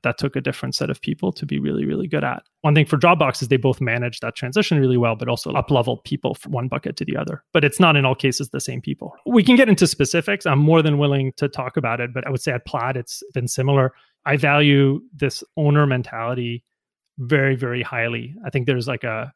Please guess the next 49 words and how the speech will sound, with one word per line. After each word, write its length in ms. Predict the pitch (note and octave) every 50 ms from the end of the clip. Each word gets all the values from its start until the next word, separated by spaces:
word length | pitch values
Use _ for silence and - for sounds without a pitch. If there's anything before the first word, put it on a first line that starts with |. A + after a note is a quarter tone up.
| _ _ _
quote 260 | - - D3+ C#3 -
from 160 | - C#3+ B2 A#2+
a 120 | - -
good 160 | - C3+ A#2
friend 200 | - D3 B2+ B2
of 80 | A#2+ A#2
mine 240 | B2+ A#2 A2+ A#2 -
who's 220 | - C3+ B2+ A2+
a 40 | A#2+
V 120 | G#2 B2 A2+
P, 440 | - B2+ A#2+ A#2+ A#2+ A#2+ A#2 B2
which 140 | C3 C3 -
is, 140 | B2 A2 A2+
like, 140 | A#2 A2 G#2+ C3 E3
"Great 220 | C#3+ - B2 A#2+ B2
managers 480 | A#2+ A#2 A#2+ B2 A#2 B2 B2+ B2 A#2
have 140 | - B2 A#2
an 120 | A#2+ - - -
overdeveloped 720 | D3+ C3 A#2 C3 B2 - A#2+ A2+ A#2+ B2 B2+ C3+ - -
sense 260 | - C#3+ C#3+ - -
of 100 | C3+ A#2+
responsibility." 920 | C3+ B2+ - - C#3 B2 B2 - - C3 C3 - C3+ - D#3 - E2+ E3 - _ _ _ _ _ _ -
Overdeveloped 720 | - C#3+ B2+ C#3+ B2+ C3 A#2 A#2 A#2+ B2+ B2+ - - -
'cause 140 | C3+ A#2 A2+
it's 180 | A2+ - - C#3+
a 40 |
big 200 | A#2+ C#3+ C3 A2+
burden 340 | G2+ A#2 A#2 C3+ D3 D3+ B2
on 120 | A#2 A2+ A2+
your 120 | A2 A2
life 540 | G#2+ A2 B2 E3 D3+ - - - - - _ _ _ _ -
to 100 | - C3+
worry 300 | C3 C3+ C#3+ E3+ E3+ C#3
about 220 | A#2+ A#2+ A2+ A2
a 60 | A2
lot 220 | G#2+ A#2+ B2+ C3+ B2
of 60 | -
things, 460 | - - D#3+ D3 C3 - D#3 - - _ _ _ _ _ _
but 220 | - A#2 A#2 - - _ _ _ _ _
you 80 | D3+
have 220 | A#2+ - E3 F#3 E3+
that 180 | C#3+ B2 -
sense, 380 | - - C#3+ D3+ G3 F#3 - -
and 100 | C3+ B2
that's 180 | A#2 A#2+ - -
what 140 | C#3+ B2+
gets 300 | - C#3+ C3+ - - -
you 160 | D3 C3 B2 A#2+
to 180 | A#2+ A#2 C3+